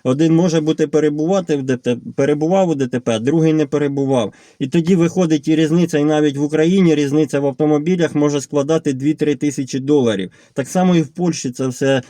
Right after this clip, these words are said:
актуально, розумієте? Можна купити ідентичні автомобілі в Польщі, але їхня різниця буде складати дві-три тисячі доларів. Перекуп, приїжджаючи сюди, він дивиться на ціну. Він купує той автомобіль, йому все одно, чи він був пригнаний з Германії, чи він був в Д Т П,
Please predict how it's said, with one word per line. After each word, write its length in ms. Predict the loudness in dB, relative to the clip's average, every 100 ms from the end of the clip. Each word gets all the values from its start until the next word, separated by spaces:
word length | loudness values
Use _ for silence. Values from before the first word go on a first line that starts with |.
| -8
актуально, 760 | -8 -4 0 2 2 2 0
розумієте? 400 | 0 0 0 2 0 0 -2 -4 _ -4
Можна 340 | 0 2 0
купити 480 | 0 -2 -2 2 2
ідентичні 560 | 2 0 0 -2 0 -2
автомобілі 580 | 0 0 2 2 2
в 80 | 0
Польщі, 380 | 0 -2 0 0
але 200 | 0 0
їхня 300 | 0 0 0
різниця 460 | 0 0 0 0 -2
буде 280 | -2 -4
складати 500 | -4 -2 0 -2 -2
дві-три 360 | -4 -4 -4 -6
тисячі 420 | -4 -6 -6 -6
доларів. 440 | 0 0 2 -2 -2
Перекуп, 460 | -2 0 -2 -4
приїжджаючи 580 | -2 0 0 0 -2 -4
сюди, 440 | -6 -6 -4 -4 -6 -18 -8
він 360 | 0 4 4 4
дивиться 540 | 4 2 2 0 -2 -8 _ _ _ _ _ -2
на 180 | 0 0
ціну. 460 | 2 4 4 2 -2 -4
Він 180 | 0 0
купує 380 | 0 0 0 2
той 180 | 0 -2
автомобіль, 540 | 0 -2 0 0 2
йому 300 | 2 2 0
все 200 | 0 -2
одно, 320 | 0 2 0
чи 140 | 0 -2
він 160 | -2
був 180 | -2 -4
пригнаний 480 | -2 -2 0 0 0
з 60 |
Германії, 540 | 0 0 0 0 0 -2
чи 140 | -2
він 180 | -2 0
був 140 | -2
в 40 | -2
Д 120 | -4
Т 160 | -2 -2
П, 300 | -2 -2